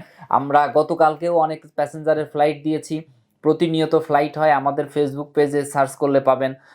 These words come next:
আমাদের YouTube-এ ভিজিট করলে পাবেন যে আমরা কত মানুষের এই কোম্পানিতে ফ্লাইট দিচ্ছি এবং তারা সবাই ভালো আছে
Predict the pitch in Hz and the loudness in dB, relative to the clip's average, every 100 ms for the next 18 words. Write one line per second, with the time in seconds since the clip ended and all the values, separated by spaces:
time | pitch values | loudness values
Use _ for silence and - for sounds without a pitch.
0 | _ 113 131 135 131 131 147 139 139 127 | _ -2 0 0 0 -2 -4 0 2 0
1 | 127 135 139 139 131 127 127 175 - _ | -2 -6 -2 0 2 2 0 -4 -8 _
2 | - 131 135 135 147 147 185 202 214 175 | -14 0 0 2 -2 2 0 2 0 0
3 | 170 175 208 208 - 160 170 156 139 127 | -2 -4 -4 -4 -2 -2 0 -2 0 -4
4 | 127 131 127 127 135 143 156 - 190 160 | -4 -6 0 0 0 -6 -12 -4 -2 -2
5 | 160 143 123 160 240 - - 135 127 127 | -2 0 2 2 0 -10 -6 -2 0 0
6 | 127 131 135 - | 0 2 0 -2